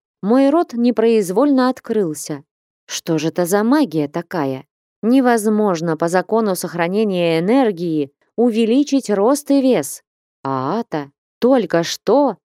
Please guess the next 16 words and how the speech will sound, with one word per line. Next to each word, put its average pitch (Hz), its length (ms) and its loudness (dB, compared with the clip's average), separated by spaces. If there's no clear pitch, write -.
попрала 208 840 0
все 262 360 -2
магические 202 1000 -2
законы. 147 640 -4
Впрочем, 311 400 0
она 240 220 4
не 233 160 2
одна. 175 460 -2
Вон 247 380 2
во 202 160 2
мне 226 340 2
тоже 240 540 0
две 196 340 2
силы 180 640 0
кардинально 196 800 0
противоположные. 170 1200 -2